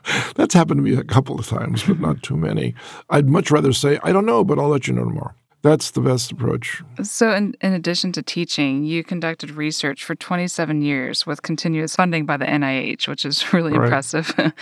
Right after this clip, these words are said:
Speaker 2: Um, it allowed you to study Trichinella spiralis, one of the world's largest intracellular parasites. And you described it as the worm that would be a virus.
Speaker 1: Right.
Speaker 2: So unlike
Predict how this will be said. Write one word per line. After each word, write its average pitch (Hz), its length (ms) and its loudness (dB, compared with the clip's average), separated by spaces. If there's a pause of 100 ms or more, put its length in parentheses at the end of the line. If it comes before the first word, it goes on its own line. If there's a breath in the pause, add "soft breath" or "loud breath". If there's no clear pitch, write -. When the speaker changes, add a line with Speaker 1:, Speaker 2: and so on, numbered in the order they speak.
(380 loud breath)
Speaker 2:
Um, 190 340 6 (220)
it - 80 0
allowed 208 420 4
you 220 100 0
to 190 100 -2
study 170 320 0
Trichinella 165 520 -2
spiralis, 143 760 0
one 170 240 0
of 156 80 -2
the 156 80 -6
world's 165 320 0
largest 170 580 0
intracellular 143 680 -4
parasites. - 800 -6
And 185 160 2
you 214 80 2
described 220 600 0
it 285 140 0
as 180 440 0
the 175 120 0
worm 208 460 2
that 170 180 0
would 175 220 -2
be 170 140 0
a 156 60 0
virus. - 680 -4
Speaker 1:
Right. 156 360 0
Speaker 2:
So 185 200 0
unlike 196 540 0